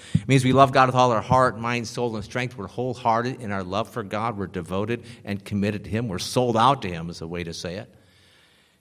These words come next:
To love God means we love his word, the Bible, and we read it. It says, "Oh, how I love your law. It's my meditation all the day."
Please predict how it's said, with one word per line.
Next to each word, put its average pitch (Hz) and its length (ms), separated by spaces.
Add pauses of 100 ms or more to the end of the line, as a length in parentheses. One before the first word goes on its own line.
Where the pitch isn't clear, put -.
(340)
To 107 100
love 107 180
God 110 240
means 110 180
we 107 80
love 107 200
his 104 140
word, 107 360 (800)
the 92 100
Bible, 92 420 (680)
and 90 80
we 87 80
read 85 240
it. 60 120 (760)
It - 40
says, 147 320
"Oh, 147 160
how 131 200
I 117 100
love 127 320
your 117 160
law. 131 260
It's 117 140
my 110 120
meditation 113 840 (100)
all 98 180
the 92 100
day." 87 400